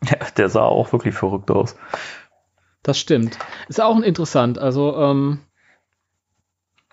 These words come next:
Speaker 2: wenn man sich auf so eine Toilette setzt und dann wird einem der, der Popo sauber geleckt, ist auch
Speaker 1: Ah, Timo. <laughs>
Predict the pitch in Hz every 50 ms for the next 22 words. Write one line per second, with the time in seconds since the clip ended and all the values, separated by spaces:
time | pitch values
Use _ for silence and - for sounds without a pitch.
0 | _ _ - 151 143 139 139 131 135 156 147 - 156 147 143 139 - 143 147 160
1 | 156 - 180 160 190 196 190 - - 160 151 147 139 156 - - 165 151 147 143
2 | 143 139 135 135 135 135 - - 190 185 - 190 185 180 185 180 165 165 _ _
3 | _ _ _ _ _ _ _ - - 110 - 160 151 160 170 156 151 165 160 -
4 | - - - _ - - 156 143 - - _ - 165 143 135 143 147 139 135 135
5 | 131 131 131 131 127 123 123 117 - - - _ - - 170 143 135 131 127 127
6 | 127 - - - - - - - - - - - - - 285 269 226 349 - 339
7 | - 320